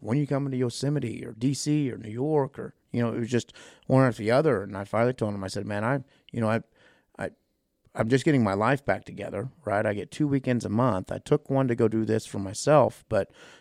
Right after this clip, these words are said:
you know, I'm just getting my son back in my life. You know, I, I, I don't have time to be able to do that." And, uh,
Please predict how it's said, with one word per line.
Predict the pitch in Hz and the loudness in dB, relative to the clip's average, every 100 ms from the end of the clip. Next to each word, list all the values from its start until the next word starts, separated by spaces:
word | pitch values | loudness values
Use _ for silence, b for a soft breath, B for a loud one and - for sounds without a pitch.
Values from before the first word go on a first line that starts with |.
| B | B
you | 113 | 2
know, | 107 | 4
I'm | 143 | 4
just | 156 | 2
getting | 135 104 | 2 2
my | 92 | -2
son | - 104 104 104 _ | -4 -4 -4 -6 _
back | - 104 | -8 -8
in | 101 | -8
my | 98 | -10
life. | 101 110 147 107 - _ | -4 0 0 0 -12 _
You | 113 | -8
know, | 101 | -6
I, | 98 | -6
I, | - 120 | -8 -12
I | - | -6
don't | 117 113 | -4 -4
have | 113 - | -6 -6
time | - 120 123 113 | -6 -4 -4 -6
to | |
be | - | -8
able | - | -12
to | - | -12
do | - | -12
that." | - - - _ _ _ _ _ _ _ _ - 123 | -10 -12 -14 _ _ _ _ _ _ _ _ -10 -2
And, | 113 107 | 0 0
uh, | 101 | -2